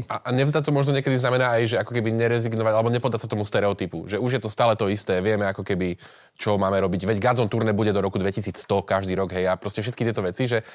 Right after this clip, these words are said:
Ale presne ako si povedal, že pýtame sa Pána Boha a my aj ako Godzone, ale aj ako každý z nás osobne, že, že, že chceme vedieť, čo teraz, eh,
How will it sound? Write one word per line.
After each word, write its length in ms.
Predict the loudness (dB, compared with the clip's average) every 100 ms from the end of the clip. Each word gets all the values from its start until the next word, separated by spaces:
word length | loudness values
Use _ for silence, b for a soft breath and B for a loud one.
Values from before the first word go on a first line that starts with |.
| B
Ale 180 | B 0
presne 200 | 2 0
ako 120 | 0
si 80 | 0
povedal, 240 | 2 4
že 80 | 4
pýtame 300 | 0 0 0
sa 120 | 0 -2
Pána 200 | -2 0
Boha 360 | 0 2 2
a 100 | 0
my 160 | -2 -2 -4 _
aj 140 | 2 2
ako 100 | 4 0
Godzone, 380 | 2 2 2 2
ale 140 | 4
aj 80 | 4
ako 100 | 2
každý 220 | 0 -2 0
z 60 |
nás 100 | -2
osobne, 420 | -2 -4 -4 -4 -8 B B B B -8
že, 260 | -4 0 0 0
že, 220 | -2 -2 0 0 0 -2
že 140 | -4 -6
chceme 220 | -2 0
vedieť, 220 | 0 0 -2
čo 100 | -4
teraz, 480 | -4 -4 -4 -4 -6
eh, 480 | -8 -8 -8 -10